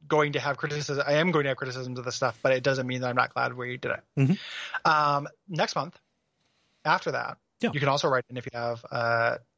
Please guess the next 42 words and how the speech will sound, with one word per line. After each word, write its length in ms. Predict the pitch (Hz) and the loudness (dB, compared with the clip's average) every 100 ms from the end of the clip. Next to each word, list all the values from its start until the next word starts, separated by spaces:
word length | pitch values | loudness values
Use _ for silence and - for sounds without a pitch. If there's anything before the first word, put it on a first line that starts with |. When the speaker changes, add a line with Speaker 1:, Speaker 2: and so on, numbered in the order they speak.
| _ _ _ _ - | _ _ _ _ -2
Speaker 1:
ideas 380 | 123 123 127 131 | 0 2 0 2
or 440 | 135 123 120 120 135 | 4 6 4 2 -2
thoughts 420 | 147 175 - - | -2 -2 -6 -8
Speaker 2:
Yes. 400 | 202 - - - - _ _ - | -8 0 0 0 -4 _ _ 2
Speaker 1:
on 100 | 110 | 4
the 80 | |
Speaker 2:
Um, 60 | 98 | 4
Speaker 1:
games 120 | 113 | 2
we're 60 | 120 | 2
doing 140 | 127 160 | 2 2
that. 100 | 226 _ _ | 0 _ _
Speaker 2:
Yeah. 100 | 226 - - - | -4 -2 -10 -2
The 80 | - | 2
games 240 | 139 135 120 | 4 4 4
for 140 | - | 4
that 280 | 143 208 - | 4 2 2
are 500 | - 117 113 110 107 - | 6 8 8 6 2 0
A 60 | |
Way 180 | 110 113 | 4 6
of 120 | 113 | 6
the 100 | 104 | 4
Samurai, 560 | 98 131 135 151 147 165 - - | 4 6 4 2 0 -2 -4 0
uh, 160 | 107 101 | 2 4
Way 100 | 110 | 4
of 40 | |
the 60 | - | 4
Samurai 320 | 123 110 104 | 4 4 6
Speaker 1:
Mm-hmm. 100 | 107 | 6
Speaker 2:
one 160 | 107 | 6
for 100 | 95 101 | 4 2
PlayStation 520 | 104 - 110 - 107 | 2 0 -2 -2 -2
two, 320 | - - 90 - | -4 -6 -12 -10
if 120 | 110 | -8
you're 80 | 98 | -8
curious. 400 | - 107 151 147 | -6 0 6 8
Speaker 1:
Mm-hmm. 440 | 226 - - - 113 | 6 -2 -16 0 4
Speaker 2:
Um, 280 | 107 104 - | 4 2 2
Final 220 | - 147 | 4 4
Fantasy 320 | 147 147 127 117 | 4 2 2 0
five, 400 | - 139 101 107 | 0 -2 0 2
we're 60 | |
doing 220 | 107 104 | 4 4